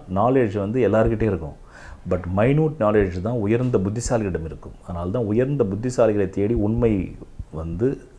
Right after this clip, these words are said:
அவர்கள் வாயில் அமரும். இதுதான்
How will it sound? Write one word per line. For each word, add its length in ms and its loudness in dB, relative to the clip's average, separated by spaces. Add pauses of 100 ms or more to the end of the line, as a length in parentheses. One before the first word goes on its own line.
(580)
அவர்கள் 320 4
வாயில் 320 4
அமரும். 260 -6 (1500)
இதுதான் 320 -4